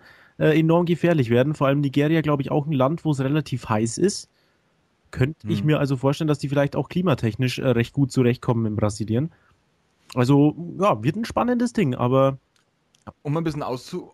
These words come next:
Speaker 2: auszuschweifen, sorry, hab ich dich unterbrochen?
Speaker 1: Nee, nee,
Speaker 2: Oh.
Speaker 1: nee, nee, war eigentlich
Speaker 2: Äh,
Speaker 1: nicht.
Speaker 2: ähm, um ein bisschen auszuschweifen, ich find das auch, äh, grad mit dem Iran, find ich ja auch furchtbar politische, äh, äh, Situation wieder in der, in der, äh, in der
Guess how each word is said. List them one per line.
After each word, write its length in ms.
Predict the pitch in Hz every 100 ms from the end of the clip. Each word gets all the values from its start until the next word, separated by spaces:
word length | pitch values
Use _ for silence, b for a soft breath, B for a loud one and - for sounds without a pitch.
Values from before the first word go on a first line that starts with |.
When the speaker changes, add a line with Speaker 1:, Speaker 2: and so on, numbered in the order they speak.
| -
Speaker 2:
auszuschweifen, 800 | 120 131 170 - 165 165 180 147
sorry, 340 | - 117 107 104
hab 100 | 113
ich 60 |
dich 100 | 117
unterbrochen? 400 | 127 120 123 170
Speaker 1:
Nee, 0 |
nee, 180 | 226 135 143
Speaker 2:
Oh. 60 |
Speaker 1:
nee, 80 | 196
nee, 200 | 185 110
war 160 | 143 175
eigentlich 140 | 180
Speaker 2:
Äh, 200 | 143 143
Speaker 1:
nicht. 280 | 139 - - 151
Speaker 2:
ähm, 400 | 147 147 151 - -
um 140 | 160
ein 20 |
bisschen 160 | 165 156
auszuschweifen, 580 | 143 156 156 156 151 151
ich 100 | -
find 200 | 170 160
das 120 | 160
auch, 380 | 120 156 147 -
äh, 120 | -
grad 200 | 123 127
mit 140 | 147 151
dem 80 | 156
Iran, 500 | 143 127 131 117 107
find 300 | - 110 107
ich 100 | -
ja 180 | 110 -
auch 120 | 101
furchtbar 440 | - - 135 127
politische, 500 | 101 120 120 117 104 104 104
äh, 440 | 104 98 95 95 92
äh, 40 |
Situation 600 | 98 95 90 - 104 104
wieder 280 | 90 98 98
in 140 | 98
der, 320 | 95 92 92 - B B B
in 200 | - 98 95
der, 280 | 90 90 92
äh, 140 | 90
in 140 | 92
der 280 | 92 90 87